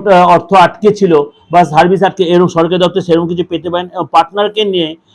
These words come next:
একটু টেনশন আপনার কিন্তু বাড়তে পারে, পার্টনার গুড নিউজ পাবেন। এবং কর্মের জায়গায় আপনি কোথাও হয়তো বারে বারে যেতে, যেটা বারবার বললাম, কর্মে যেতে সাকসেস পাবেন এবং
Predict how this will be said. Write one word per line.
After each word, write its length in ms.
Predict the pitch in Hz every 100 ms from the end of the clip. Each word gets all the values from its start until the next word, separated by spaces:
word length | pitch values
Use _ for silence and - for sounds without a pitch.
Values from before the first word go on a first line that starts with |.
| _
একটু 120 | 170 202
টেনশন 580 | - 196 196 190 214
আপনার 360 | 196 160 180 185
কিন্তু 320 | 180 185 180
বাড়তে 400 | 170 151 143 160
পারে, 200 | 135 113 104 _ _
পার্টনার 360 | 175 165 208 208
গুড 300 | 151 214 214
নিউজ 340 | 208 214 208
পাবেন। 260 | - 196 208
এবং 140 | 190 185
কর্মের 400 | 180 185 208 214
জায়গায় 240 | 208 190
আপনি 140 | 180 185
কোথাও 420 | 185 185 196 185 - _ _ -
হয়তো 260 | 190 214
বারে 240 | 175 170 185
বারে 200 | 196 185
যেতে, 300 | 175 180 190
যেটা 180 | 180
বারবার 340 | 175 160 165 180
বললাম, 220 | 170 165
কর্মে 340 | 160 156 175
যেতে 160 | 180 190
সাকসেস 440 | 160 156 - 196
পাবেন 320 | - 190 208 240 _ _ -
এবং 400 | 202 220 185